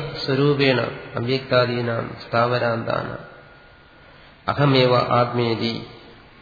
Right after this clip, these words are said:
സർവഭൂതേഷു ച ആത്മാനം നിർവിശേഷം യഹ തു അനുപശ്യതി. അതിനെ വ്യാഖ്യാനിക്കണം. അനുപശ്യതി ഉള്ളതിന്,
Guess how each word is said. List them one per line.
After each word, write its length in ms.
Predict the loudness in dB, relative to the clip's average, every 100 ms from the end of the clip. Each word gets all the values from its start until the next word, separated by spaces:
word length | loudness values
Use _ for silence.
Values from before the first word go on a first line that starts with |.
| -20 -16 -2
സർവഭൂതേഷു 800 | 0 0 -2 -4 -2 -2 -2 -6
ച 120 | -6 -8 -4
ആത്മാനം 580 | -6 -2 -2 0 -2 -6 -10 -18 -20 -10
നിർവിശേഷം 680 | -8 -6 -6 -6 -6 -6 -8 -10 -18 -20 -20 -20 -8
യഹ 160 | -4 -4 -6 -12 -20 -20 -20 -12
തു 60 | -8 -8 -8
അനുപശ്യതി. 760 | -6 -6 -6 -8 -8 -10 -6 -8 -8 -18 -20 -20 -20 -20 -20 -20 -20 -20 -20 -20 -20 -20 -20 -20 -20 -20 -20 -20 -20 -20 -20 -20 -20 -20 -20 -8
അതിനെ 220 | -2 0
വ്യാഖ്യാനിക്കണം. 560 | 2 2 2 0 0 0
അനുപശ്യതി 500 | 0 0 -2 -2 -4
ഉള്ളതിന്, 440 | -2 0 0 0